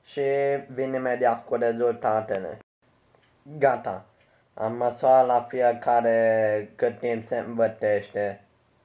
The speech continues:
Iar la asta albastră se învârtește douăzeci și două de secunde, uh, pe masă, iar treizeci și trei de secunde în mână. Apoi ăsta negru se învârtește treizeci și șapte de secunde pe masă și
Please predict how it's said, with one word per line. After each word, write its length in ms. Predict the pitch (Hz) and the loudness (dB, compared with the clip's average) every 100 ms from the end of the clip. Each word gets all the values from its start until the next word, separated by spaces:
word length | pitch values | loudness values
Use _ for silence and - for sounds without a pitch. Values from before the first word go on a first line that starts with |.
| _ _ _ _ - | _ _ _ _ -8
Iar 240 | 117 120 117 | 0 2 2
la 220 | 117 120 | 2 2
asta 260 | - - 123 | 2 2 4
albastră 1000 | 113 110 117 107 - - 104 107 120 - | 4 4 4 4 0 -6 0 2 2 0
se 80 | 120 | -6
învârtește 680 | 117 117 117 127 127 139 135 | 0 0 0 -2 -2 2 2
douăzeci 560 | 127 120 120 117 117 | 4 2 2 0 -2
și 80 | 123 | -2
două 440 | 123 120 120 110 - - _ _ | 0 2 2 0 -4 -20 _ _
de 420 | - - 123 120 117 | -20 -16 -2 -2 2
secunde, 960 | 131 123 127 117 107 104 104 117 - _ - | 0 2 -2 -2 0 2 4 2 -2 _ -12
uh, 500 | 113 120 120 117 - - | -2 2 4 4 2 2
pe 140 | 127 | 4
masă, 760 | 123 117 113 110 - 104 117 - _ _ _ | 4 0 0 -2 -2 0 0 -4 _ _ _
iar 260 | - 123 120 135 131 117 | -4 0 4 6 4 4
treizeci 400 | 139 131 127 131 | 2 2 0 -6
și 140 | - | -8
trei 240 | - 127 127 | -4 0 0
de 180 | 123 123 | -2 -2
secunde 540 | 123 - 120 120 135 | -4 -2 -4 2 2
în 180 | 139 127 | 2 0
mână. 480 | 110 110 104 104 104 _ _ _ _ _ _ _ | 0 0 -2 -4 -6 _ _ _ _ _ _ _
Apoi 540 | - 113 113 131 123 120 | 0 0 2 2 4 4
ăsta 320 | 120 - 127 | 2 0 0
negru 600 | 120 120 117 107 117 120 117 | 0 0 0 0 0 0 0
se 80 | |
învârtește 640 | 113 117 117 117 120 120 127 | -4 0 0 0 -2 0 -4
treizeci 400 | - 123 120 120 | 0 0 0 -4
și 60 | - | -2
șapte 300 | 117 113 123 | -2 2 0
de 160 | 117 | 0
secunde 400 | 127 120 120 120 | -2 -2 -2 -2
pe 140 | 113 117 | 0 -2
masă 500 | 110 107 107 127 143 | -2 -4 -4 -6 -6
și 360 | - 123 127 | -6 -6 -8